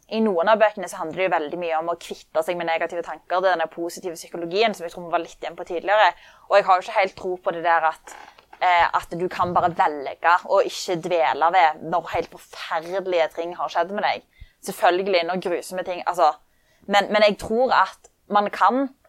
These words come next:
gjennom å kanskje skape seg litt bedre vaner og fokusere litt mer.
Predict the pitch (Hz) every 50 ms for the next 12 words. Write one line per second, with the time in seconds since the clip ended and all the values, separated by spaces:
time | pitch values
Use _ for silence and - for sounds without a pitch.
0 | _ _ _ _ _ _ _ - 269 302 311 294 269 277 269 - 240 190 - 202
1 | - - 214 165 - - - 202 190 196 - _ 196 185 185 180 180 170 165 170
2 | 185 202 208 - - 214 - 214 - - - 214 196 214 269 311 311 254 220 220
3 | - 214 196 190 196 196